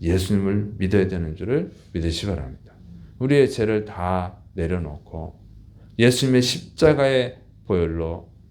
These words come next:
우리의 죄를 다 씻고 우리의 죄를 용서해 달라고 기도하고 예수님을 주인으로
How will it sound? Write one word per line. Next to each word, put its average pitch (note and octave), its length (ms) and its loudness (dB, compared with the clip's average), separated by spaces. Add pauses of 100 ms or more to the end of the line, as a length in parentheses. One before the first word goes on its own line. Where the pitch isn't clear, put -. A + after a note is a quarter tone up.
(280)
우리의 F#2 300 0
죄를 E2 300 -4
다 - 240 -8
씻고 - 680 -10 (280)
우리의 A2+ 180 0
죄를 A2+ 160 4
용서해 C3 320 6
달라고 B2+ 360 6
기도하고 F#2 720 -10 (800)
예수님을 D#2+ 420 -2
주인으로 A#2+ 720 -2